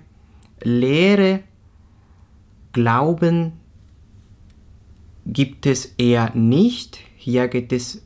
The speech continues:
um Erkenntnisse, um Wissen. Es geht nicht um Verzweiflung oder,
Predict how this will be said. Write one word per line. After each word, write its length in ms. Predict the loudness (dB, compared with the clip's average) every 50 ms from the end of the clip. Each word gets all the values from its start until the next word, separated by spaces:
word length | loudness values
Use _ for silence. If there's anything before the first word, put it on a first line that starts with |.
| -8
um 260 | -2 0 0 0 -2 -2
Erkenntnisse, 1040 | -6 -6 -6 -8 -8 -4 0 0 2 2 2 2 2 2 0 -2 -4 -4 -4 -4 -4 -8 -14 -20 -20 -20 -20 -20 -20 -20 -20 -20 -20 -20 -18 -6
um 300 | -2 0 2 2 0 0
Wissen. 920 | -2 -4 -2 0 0 0 0 -2 -6 -4 0 2 2 4 2 0 -2 -8 -16 -20 _ -20 _ -20 -20 -20 -20 -20 -20 -20 -20 -20 -20 -20 -20 -20 -20 -20 -20 -14
Es 240 | -12 -12 -12 -6
geht 260 | -2 -2 -2 -2 0 2
nicht 460 | 2 2 2 0 -4 -12 -20 -20 -20 -20 -20 -20 -20 -20 -8 -2
um 320 | 0 2 2 2 2 0
Verzweiflung 920 | -2 -2 -2 -2 -2 -2 -4 -2 -2 0 -2 -2 -4 -4 -4 -4 -2 -4 -6
oder, 580 | -4 -4 -2 -2 0 0 0 0 -2 -2 -6